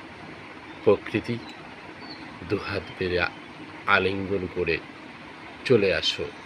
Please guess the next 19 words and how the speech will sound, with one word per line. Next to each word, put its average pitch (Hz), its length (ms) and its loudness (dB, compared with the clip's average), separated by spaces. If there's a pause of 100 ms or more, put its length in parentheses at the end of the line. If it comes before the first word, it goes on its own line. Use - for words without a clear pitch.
(380)
আমাদ-, 85 420 0 (120)
আমার 95 420 0
সান্নিধ্যে। 82 760 -6 (1900)
প্রকৃতির 165 480 8
মহিমা, 117 520 8 (460)
প্রকৃতির - 400 0
সৌন্দর্য, 104 800 2 (680)
প্রকৃতির 92 440 -2
রূপ, 95 240 2 (480)
গন্ধ 92 640 2 (800)
যখন 98 300 0
আপনি 90 320 0 (140)
খুব 117 100 0 (120)
কাছ - 360 0
থেকে 110 200 -2
উপভোগ 92 340 -4 (140)
করবেন, 95 320 0 (760)
আপনার 95 320 2
মন, 92 420 4